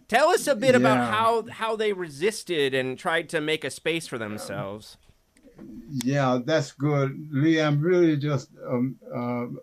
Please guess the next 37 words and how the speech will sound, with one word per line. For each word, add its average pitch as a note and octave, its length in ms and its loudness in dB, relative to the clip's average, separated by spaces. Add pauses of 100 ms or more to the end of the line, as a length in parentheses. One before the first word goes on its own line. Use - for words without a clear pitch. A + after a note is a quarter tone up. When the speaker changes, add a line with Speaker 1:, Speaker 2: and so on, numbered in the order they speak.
Speaker 2:
very E3+ 380 2
appreciative C#3 760 2
of C3 160 0
the C#3 80 0
way D3 240 2
you C#3 300 4
have, B2+ 200 2 (540)
uh, B2 200 2
really C#3 520 2
zeroed C#3+ 480 2
in C#3 280 4
on B2 180 0
some C#3 180 0
of C3+ 60 4
the B2+ 80 0
things B2+ 320 2
that B2+ 100 -2
I C3 120 2
was B2 100 -4
hoping C3 340 -4
people A#2 280 -2
would A2 140 -4
take B2+ 200 2
away A#2+ 280 -4
Speaker 1:
<laughs> A2 80 -16
Speaker 2:
from A2+ 180 -6
the G#2 100 -6
book. A2 340 -6
<laughs> D#3 800 -2 (360)
Uh, C#3 100 2
but D3+ 240 2
yeah, G3+ 400 2
there, F3+ 300 0 (160)
there F#3+ 280 0
is G#3 300 0
this, E3+ 360 0
um, C#3 340 2